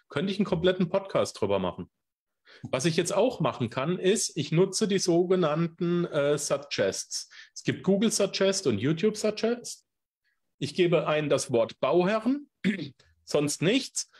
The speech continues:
Und jetzt werden mir die zehn häufigsten Wörter angezeigt, die nach Bauherren kommt. Also ich muss noch mal, äh, sicherstellen, google punkt de.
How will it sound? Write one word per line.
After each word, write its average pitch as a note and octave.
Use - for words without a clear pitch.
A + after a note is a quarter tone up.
Und A#2
jetzt F#3+
werden G3+
mir G3+
die F3
zehn A#3
häufigsten F3+
Wörter D3
angezeigt, A#2
die C3
nach D3+
Bauherren D3+
kommt. G2
Also A2+
ich C3
muss D#3+
noch C3+
mal, G#2
äh, A2
sicherstellen, F#3+
google B2+
punkt -
de. B2+